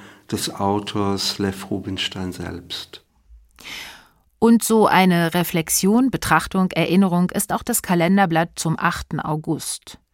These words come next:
Speaker 2: Darin geht Lew Rubinstein vom Kühlschrankpatent von achtzehnhundertneunundneunzig aus, erzählt von sowjetischen Technikdesastern in seiner eigenen Jugend,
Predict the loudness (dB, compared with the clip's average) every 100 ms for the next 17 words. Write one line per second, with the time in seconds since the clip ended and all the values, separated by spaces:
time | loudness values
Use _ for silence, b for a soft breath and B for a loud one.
0 | B B B -2 0 2 2 2 0 -2
1 | -2 0 2 2 2 0 0 0 -2 -2
2 | -2 0 0 2 -2 -2 -2 -4 0 0
3 | 0 -2 -2 0 -2 -2 -2 2 4 2
4 | 2 2 2 2 2 0 -2 -8 -4 -4
5 | -4 -8 -14 b b b b b -6 -4
6 | 0 0 0 0 2 2 0 -2 -2 -2
7 | -2 -4 -2 -2 -4 -4 -4 -2 0 0
8 | 0 -2 -4 -4 -4 -4 -6 -4 -4 0
9 | 0 2 2 4 2 2 -6